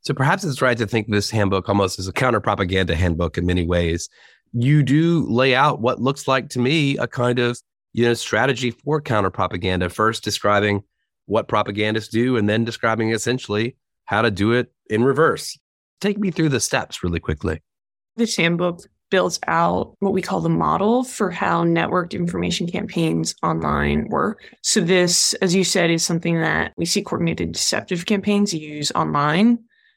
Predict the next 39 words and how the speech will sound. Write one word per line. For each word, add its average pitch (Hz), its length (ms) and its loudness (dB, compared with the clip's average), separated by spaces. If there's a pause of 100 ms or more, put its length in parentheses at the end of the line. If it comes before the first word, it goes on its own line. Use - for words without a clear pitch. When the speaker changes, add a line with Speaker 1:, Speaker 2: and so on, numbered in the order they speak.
(120)
Speaker 2:
but 170 100 0
we 175 380 2
hope 220 440 0 (160)
that 175 220 2
the 180 80 0
handbook 165 400 -2
can - 120 -2
help - 460 0 (380)
civic 196 280 2
actors 170 360 0
repurpose 160 520 -2
it 247 320 2
to - 160 -4
spread 151 520 0
their 160 180 0
own 165 160 -2
information. - 680 -6 (340)
So - 160 -2
the 185 60 0
first 285 340 0
step 170 220 0
of 185 120 -2
this, 254 440 0
and 180 200 0
this 180 140 -2
happens 165 720 0 (440)
in 185 200 4
the 170 160 4
months 175 580 2
or 170 360 0
years 160 440 0
before 165 460 -4
you - 160 0
actually - 420 -2
want 165 320 0
to 175 220 2
share 185 240 0
a 190 60 0
message, 233 640 -2